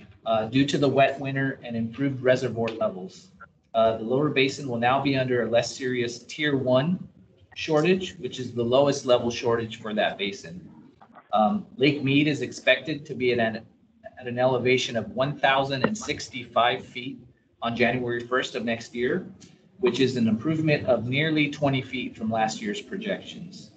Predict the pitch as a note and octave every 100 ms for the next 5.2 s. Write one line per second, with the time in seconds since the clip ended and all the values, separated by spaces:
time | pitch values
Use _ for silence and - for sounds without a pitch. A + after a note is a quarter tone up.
0 | _ _ _ - - A2+ G#2+ G2 C3 D3
1 | - C#3+ C3 B2+ A#2 C#3 - A#2+ A#2+ B2
2 | B2 A#2 - A2 A2 C#3 C3 A#2+ - G#2+
3 | - - G2+ G#2+ A2+ A#2 A#2 G#2 G#2+ G#2+
4 | A2 A2 - - B2+ A2+ A2 F3+ - A2+
5 | G#2 G#2